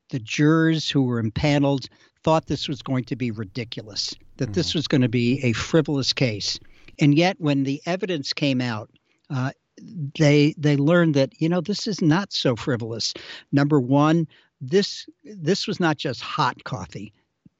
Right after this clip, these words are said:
Speaker 1: This was really scalding hot,
Speaker 2: Mm-hmm.
Speaker 1: hotter than it really needed to be.
Speaker 2: Mm-hmm.
Speaker 1: And I know a lot of people think that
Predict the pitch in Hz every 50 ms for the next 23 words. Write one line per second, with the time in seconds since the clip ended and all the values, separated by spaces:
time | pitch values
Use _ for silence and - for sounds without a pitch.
0 | _ - 190 143 160 180 - - - 156 139 127 113 110 - _ _ _ - 143
1 | 127 120 123 135 147 139 180 151 143 143 143 - - - - - - - - -
2 | 131 127 131 131 - - 123 117 113 - - 120 101 101 - - - - - -
3 | 170 165 175 180 170 156 131 151 135 131 135 135 135 127 147 139 143 135 127 123
4 | 123 117 123 117 113 - 123 107 117 113 107 104 101 104 104 98 90 87 85 85
5 | 87 - - - - - - - 147 143 143 143 143 139 139 139 131 - - 147
6 | 139 135 139 143 143 139 139 135 139 135 131 127 - 151 139 - - 127 - -
7 | - - 139 131 131 127 - - - 139 123 123 120 117